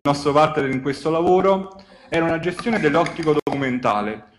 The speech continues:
Questa parte del processo, l'empatizzazione, secondo noi è una cosa fondamentale in tutti i processi di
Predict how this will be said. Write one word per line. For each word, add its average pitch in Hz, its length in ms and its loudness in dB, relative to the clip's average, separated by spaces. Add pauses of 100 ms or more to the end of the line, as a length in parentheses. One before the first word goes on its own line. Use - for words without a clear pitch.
(120)
Questa 151 400 2
parte 233 300 2
del 151 120 0
processo, 147 480 -4
l'empatizzazione, 131 1040 -6
secondo 131 300 -6
noi 117 420 -4
è - 580 -4
una 143 180 -6
cosa 147 300 -2
fondamentale 147 1300 0 (300)
in 165 300 -6
tutti 220 320 -4
i - 20 -4
processi 156 540 -2
di 131 120 -8